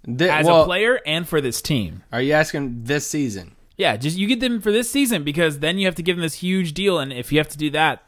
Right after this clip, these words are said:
Speaker 2: if that's contingent on the deal, you know, the trade, if the trade is contingent on this whole big max contract he's gonna get afterwards, which I feel like it is, that, that's the case with a lot of these guys, then I, I'm not sure I'm interested in that 'cause he's gonna be thirty-one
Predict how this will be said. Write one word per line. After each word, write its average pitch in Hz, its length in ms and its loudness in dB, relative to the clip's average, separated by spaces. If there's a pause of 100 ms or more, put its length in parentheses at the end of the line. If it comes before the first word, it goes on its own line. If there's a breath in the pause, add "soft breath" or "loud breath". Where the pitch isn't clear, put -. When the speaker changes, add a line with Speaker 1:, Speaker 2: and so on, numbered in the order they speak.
(120)
Speaker 2:
if 135 100 -4
that's 175 200 0
contingent 208 520 -2
on 170 120 -2
the 160 40 -4
deal, 147 480 -2 (220 soft breath)
you 143 100 -4
know, 143 40 4
the 131 100 -2
trade, 208 420 -2
if 170 120 -4
the 190 80 -6
trade 220 180 0
is 220 80 -4
contingent 175 540 -2
on 123 160 -2
this 120 100 -4
whole 170 240 0
big 156 220 -2
max 131 320 -6
contract 135 400 -2
he's 120 120 -2
gonna 120 140 -2
get 117 160 -2
afterwards, 104 580 0
which 113 140 -2
I 147 80 2
feel 165 160 -4
like 139 160 -2
it 117 80 -8
is, 139 460 -2 (440 loud breath)
that, 143 320 0
that's 160 160 -2
the - 60 -8
case 170 220 0
with 151 100 -4
a 120 40 -4
lot 151 260 0
of 185 60 0
these 120 200 -6
guys, 110 480 -2 (420 soft breath)
then 147 400 -4 (200)
I, 143 180 2
I'm 147 120 -2
not 143 140 0
sure - 160 -2
I'm 123 120 0
interested 123 340 -2
in 101 60 -2
that 92 220 -4
'cause 117 120 -6
he's 120 160 0
gonna 139 160 0
be 143 80 0
thirty-one 120 680 -2